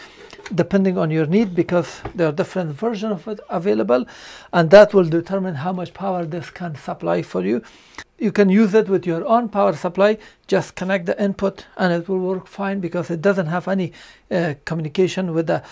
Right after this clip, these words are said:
power supply. And this is very easy to use, accurate, cost effective, I believe, device, because it has, it comes with a very nice P C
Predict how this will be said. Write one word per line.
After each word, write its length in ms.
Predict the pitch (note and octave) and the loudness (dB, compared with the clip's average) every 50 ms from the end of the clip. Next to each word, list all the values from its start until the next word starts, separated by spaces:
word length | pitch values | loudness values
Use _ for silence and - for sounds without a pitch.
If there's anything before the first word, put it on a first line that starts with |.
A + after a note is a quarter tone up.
| - - - _ | -20 -20 -20 _
power 220 | - F3+ G3+ F#3+ | 0 4 4 4
supply. 400 | - - G3 F3 G3 G#3 G#3+ G3+ - - - - _ _ _ _ _ _ _ - - _ _ | 4 0 -2 0 2 2 0 0 -2 -10 -20 -20 _ _ _ _ _ _ _ -20 -20 _ _
And 420 | - F#3 F3+ E3 E3 E3+ E3+ D3 - - - - - _ _ _ _ _ | -4 0 0 2 0 0 -2 -4 -8 -10 -14 -14 -18 _ _ _ _ _
this 280 | E3 F#3+ A3+ A3 - - | 6 8 8 8 6 2
is 100 | F3 C#3+ | 0 0
very 560 | C#3 D3 F#3+ A3 A#3+ A#3+ A3+ A3 A3+ G#3 - - - - - _ _ _ _ | 0 2 4 4 6 4 4 2 0 -2 -4 -10 -20 -20 -20 _ _ _ _
easy 280 | - A3 A3 F#3+ F#3+ G3+ | 0 2 2 2 0 -2
to 180 | G3+ - - G3+ | -6 -6 -6 -4
use, 180 | G3+ G#3 G3 - | -4 -4 -2 -2
accurate, 520 | G3 G#3 G3+ - G#3 G3+ G3+ G3 F#3+ - - _ _ _ - - - - | -2 -2 -2 -2 0 0 0 0 -2 -4 -12 _ _ _ -20 -18 -2 4
cost 240 | - A#3 A#3+ - - | 6 6 6 6 4
effective, 480 | G3+ - - A3+ G#3+ - - F#3+ - | -2 -2 0 -2 -2 -2 -4 -6 -4
I 100 | F3 E3+ | -6 -8
believe, 320 | D#3+ C#3+ D#3 E3+ E3+ E3 - - - - _ _ - | -6 -2 0 0 0 -2 -4 -14 -20 -20 _ _ -6
device, 400 | D#3 D3 D3 F3+ G3+ G#3+ G3 - | -6 0 2 4 4 4 2 0
because 320 | G3 - - F#3 E3+ - | -6 -4 -2 -2 -2 -2
it 120 | F3 D#3+ C#3 | -2 -2 -2
has, 280 | D#3 D#3+ D3+ - - - _ _ _ _ | -2 -4 -4 -6 -10 -20 _ _ _ _
it 140 | - F#3+ - | -8 -8 -6
comes 260 | - F#3+ F#3 F3 - | -2 -2 -2 -2 -2
with 160 | - F3 E3 C#3+ | -4 -4 -2 -2
a 60 | D#3 | -2
very 380 | C#3+ D3 F#3 G#3+ G#3+ G3+ F3+ | -2 0 2 2 2 2 0
nice 400 | D#3+ F3 F3+ G3 F#3 D3+ - - - - - - _ _ _ _ - - _ _ | 0 -2 -4 -4 -4 -6 -8 -14 -20 -20 -20 -20 _ _ _ _ -20 -20 _ _
P 200 | - - G#3 G#3 | -6 -2 -2 -2
C 360 | - - - F#3+ F#3 F3+ E3 | -2 -2 -2 -2 -2 -2 -4